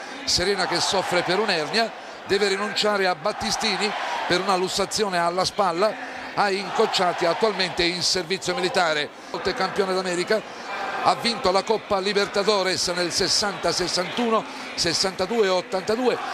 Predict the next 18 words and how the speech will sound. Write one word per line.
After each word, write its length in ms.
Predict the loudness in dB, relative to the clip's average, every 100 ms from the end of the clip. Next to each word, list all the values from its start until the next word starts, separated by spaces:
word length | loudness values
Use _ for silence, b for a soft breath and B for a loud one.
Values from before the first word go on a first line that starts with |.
| B 2
e 140 | 2
si 220 | 4 2
è 20 |
aggiudicato 640 | 2 0 -4 0 0 2 2
ben 300 | 2 -2 0
tre 260 | 2 2 2
coppe 320 | -2 0 0
intercontinentali. 1200 | 0 0 0 2 0 0 -2 0 2 2 0 -8 -10 -10 -8 -8 -8 -8 -8 -8 -6 -6 -6 -6 -6 -6 -6 -6 -6 -6 -6 -4 -4 -4 -2 -2 0 -2 -2 -2 -2 -2 -2 -2 -2 -2 -4 -4 -4 -4 0
Le 100 | 0
squadre 500 | 2 2 2 2 2
salutate 720 | 0 0 0 2 2 0 0
dal 280 | 2 2 0
cordiale 560 | 0 0 2 2 2 -2
e 60 |
caloroso 540 | -2 0 0 0 2 2
applauso 800 | 2 2 4 4 2 4 4 2
della 200 | 0 2
folla, 540 | 2 4 4 4